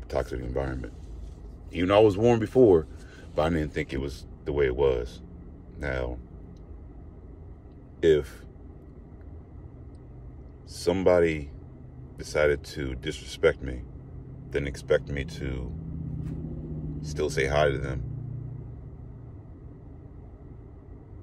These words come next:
Even though I brought it to their attention and they're still telling me that they're not gonna apologize for what they said or did, I got a problem with that. I gotta remove myself from the situation.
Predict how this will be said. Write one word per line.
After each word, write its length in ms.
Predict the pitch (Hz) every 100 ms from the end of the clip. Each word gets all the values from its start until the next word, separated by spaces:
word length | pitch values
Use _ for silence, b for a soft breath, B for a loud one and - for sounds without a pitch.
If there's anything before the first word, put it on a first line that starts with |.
| -
Even 240 | - 78 78
though 160 | 76
I 20 | 67
brought 220 | 73 71
it 80 | 69
to 160 | 78
their 120 | 71
attention 360 | 73 - 69 67
and 140 | 67
they're 100 | 71
still 220 | 71 76 71
telling 260 | - 71
me 80 | 71
that 240 | 69 65
they're 80 | -
not 140 | 69 69
gonna 140 | 65
apologize 440 | - 69 69 67
for 80 | -
what 140 | 65 65
they 100 | 64
said 240 | - 69
or 60 | 69
did, 320 | 69 73 67 - - - - B B B B B -
I 40 | 65
got 140 | 67
a 40 | 60
problem 280 | 65 64
with 120 | 58 -
that. 160 | 60 -
I 40 | 65
gotta 200 | 65 64
remove 200 | 67 65
myself 280 | 65 69 64
from 100 | 65
the 60 |
situation. 520 | 62 65 64 60 -